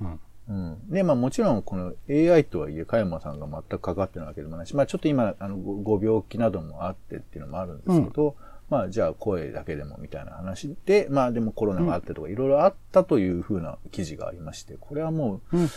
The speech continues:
Speaker 2: 加山さんもノリノリなはずであるし、
Speaker 1: うん、うん。
Speaker 2: えー、なんかその、なんていう、つ-、せっこいツッコミでね、なんか、
Speaker 1: うん。
Speaker 2: あの、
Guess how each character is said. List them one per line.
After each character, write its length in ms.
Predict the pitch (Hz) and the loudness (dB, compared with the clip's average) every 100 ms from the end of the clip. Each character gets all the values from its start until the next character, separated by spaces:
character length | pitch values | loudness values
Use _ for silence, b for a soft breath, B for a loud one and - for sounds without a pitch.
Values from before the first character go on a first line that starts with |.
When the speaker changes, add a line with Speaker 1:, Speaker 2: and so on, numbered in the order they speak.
| B 80 - - | B -6 -10 -2
Speaker 2:
加 100 | 143 | 4
山 160 | 135 107 | 4 4
さ 120 | 82 | -2
ん 80 | 78 | -6
も 180 | 82 107 | -8 -8
ノ 160 | 87 104 | 0 4
リ 120 | 143 | 4
ノ 120 | 151 | 4
リ 80 | 151 | 2
な 220 | 143 127 - | 2 0 -4
は 180 | - - | -4 0
ず 120 | 107 | 4
で 120 | 117 113 | 6 6
あ 120 | 104 | 6
る 100 | 78 | 2
し、 240 | - - - - - - - - - | -6 -10 -12 -18 -18 -18 -18 -8 2
Speaker 1:
う 60 | |
ん、 20 | 175 | 2
う 20 | |
ん。 20 | |
Speaker 2:
え 260 | - 101 95 | 2 -2 -4
ー、 20 | 87 | -8
な 100 | 85 | -12
ん 40 | |
か 80 | 90 | -12
そ 140 | - | -12
の、 120 | 76 71 | -12 -10
な 120 | 76 | -12
ん 40 | |
て 80 | - | -12
い 20 | |
う、 20 | - | -14
つ-、 160 | - - - | -14 -16 -16
せ 680 | - - - - - - - | -14 -12 -12 -12 -10 -4 -4
っ 40 | - - | -4 -8
こ 200 | - 104 | -2 0
い 140 | 90 - - - | 0 -4 -12 -10
ツ 140 | - | -12
ッ 20 | - | -10
コ 140 | - 135 | 0 2
ミ 100 | 143 | 2
で 100 | 143 | 0
ね、 160 | 175 - - - | -2 -6 -12 -10
な 120 | 90 | -10
ん 40 | |
か、 200 | - - - - - | -4 -6 -6 -12 0
Speaker 1:
う 60 | 135 | 0
ん。 140 | 110 151 - - - | 0 -4 -10 -12 -12
Speaker 2:
あ 140 | 85 | -10
の、 240 | 71 - | -10 -12